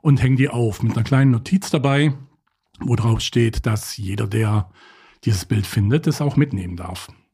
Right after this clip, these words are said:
Und das Einzige, was ich mir dafür wünsche, ist, dass die Leute sich melden, damit ich weiß, wo das Bild gelandet ist oder was das Bild mit denen gemacht hat. Weil es ist ja heutzutage nicht mehr unbedingt selbstverständlich, dass man irgendwie noch was geschenkt kriegt.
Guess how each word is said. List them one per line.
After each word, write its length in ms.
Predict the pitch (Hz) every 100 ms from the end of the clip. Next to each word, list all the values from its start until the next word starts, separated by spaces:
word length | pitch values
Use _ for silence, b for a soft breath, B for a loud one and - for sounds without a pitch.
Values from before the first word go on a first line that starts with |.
| _
Und 180 | 127 117
das 120 | -
Einzige, 320 | 113 135 139
was 140 | 139
ich 80 | 131
mir 100 | 135
dafür 280 | 135 131 127
wünsche, 280 | 127 135 139
ist, 180 | 135 135
dass 140 | 123
die 80 | -
Leute 220 | 131 135
sich 180 | 120 127
melden, 360 | 123 143 156
damit 220 | 143 127 123
ich 140 | 117
weiß, 260 | 117 120 131
wo 40 |
das 140 | 117
Bild 200 | - 123
gelandet 400 | 123 117 147 131
ist 280 | 120 160 - B B B B B B
oder 200 | 127 131
was 160 | 131 -
das 180 | -
Bild 340 | - 135 143 139
mit 200 | 135 131
denen 300 | 135 135 131
gemacht 360 | 143 165 -
hat. 240 | 101 95 - _ b b b b b
Weil 120 | 113
es 80 | 110
ist 140 | 120
ja 100 | 123 123 147
heutzutage 640 | 127 123 120 - 127 127
nicht 160 | 135 -
mehr 220 | 127 131
unbedingt 340 | 160 139 117
selbstverständlich, 680 | 120 120 117 123 - 117 120
dass 200 | 120 113
man 100 | 120
irgendwie 260 | 120 117 117
noch 160 | 113
was 160 | 117 -
geschenkt 380 | 117 - 147 -
kriegt. 300 | 131 139